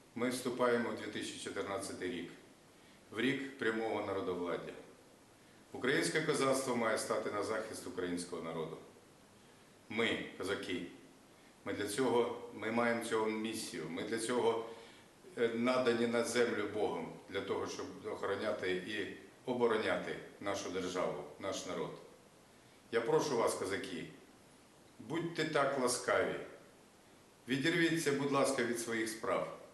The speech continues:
вийдіть на допомогу українського народу. Національні збори, які будуть у чотирнадцятому році, запрошують вас, як людей військових, як людей дисциплінованих, запрошують до організації процесу національних зборів.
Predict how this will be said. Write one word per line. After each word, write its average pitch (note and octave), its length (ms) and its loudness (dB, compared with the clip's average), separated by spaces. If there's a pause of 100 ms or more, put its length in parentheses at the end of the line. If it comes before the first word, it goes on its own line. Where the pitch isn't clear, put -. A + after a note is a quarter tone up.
(640)
вийдіть A#2+ 460 4
на A2 80 2
допомогу A2 540 0
українського F#2 540 -2
народу. D#2+ 400 -4 (760)
Національні D3 600 2
збори, C3 300 2
які A#2 220 2
будуть A#2 300 0
у - 20 -6
чотирнадцятому A2+ 800 0
році, B2 320 -2 (100)
запрошують A#2 840 0
вас, - 400 0 (960)
як C3+ 220 0
людей D#3 300 4
військових, - 500 2 (220)
як B2 280 2
людей C#3+ 300 4
дисциплінованих, C3+ 960 2 (160)
запрошують B2 800 2 (760)
до D#3 100 6
організації C3 760 4
процесу A2 560 0
національних F2+ 640 -2
зборів. E2 380 -2